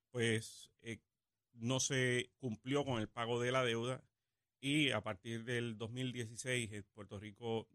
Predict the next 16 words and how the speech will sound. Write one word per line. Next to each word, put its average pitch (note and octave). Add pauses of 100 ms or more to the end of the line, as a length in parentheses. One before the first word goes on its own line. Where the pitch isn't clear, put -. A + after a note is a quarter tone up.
(140)
un C#3+
poco B2+
antes, B2+ (180)
entró A#2
en A2+
mora. B2
Precisamente C3+
vamos A#2
a -
estar A#2
hablando A2+
en G2+
la G2+
mañana G#2
de A2
hoy A2